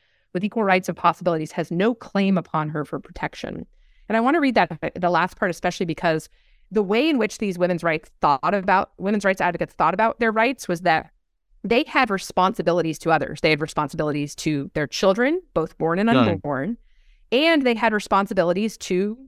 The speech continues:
Speaker 1: society, and that they had to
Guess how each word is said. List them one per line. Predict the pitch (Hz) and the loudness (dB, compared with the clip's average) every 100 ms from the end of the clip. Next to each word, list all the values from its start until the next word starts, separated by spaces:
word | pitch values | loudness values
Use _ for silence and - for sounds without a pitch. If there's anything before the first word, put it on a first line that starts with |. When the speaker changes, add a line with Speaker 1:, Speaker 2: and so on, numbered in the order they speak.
| _ - | _ -8
Speaker 1:
society, | - 240 254 269 349 131 151 - _ - | -4 0 2 4 2 -2 -8 -14 _ -6
and | 226 | -2
that | 233 | 0
they | 254 277 | 0 0
had | 302 269 | 0 -2
to | 226 240 190 | 2 2 0